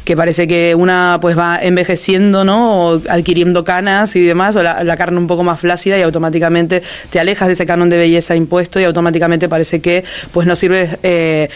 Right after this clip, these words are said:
para ser actriz, para ser periodista, para salir en medios de comunicación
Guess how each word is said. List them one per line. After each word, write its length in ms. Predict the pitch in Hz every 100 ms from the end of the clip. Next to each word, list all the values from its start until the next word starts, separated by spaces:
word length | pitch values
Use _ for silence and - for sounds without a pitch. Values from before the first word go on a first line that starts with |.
| -
para 140 | - 170
ser 120 | 185
actriz, 400 | 170 - 247 302
para 160 | 202 175
ser 220 | 180 170
periodista, 680 | 165 165 175 220 - 247 233
para 180 | 175
salir 160 | 165 170
en 60 | 170
medios 140 | 170
de 60 | 170
comunicación 800 | 165 165 160 160 - 214 240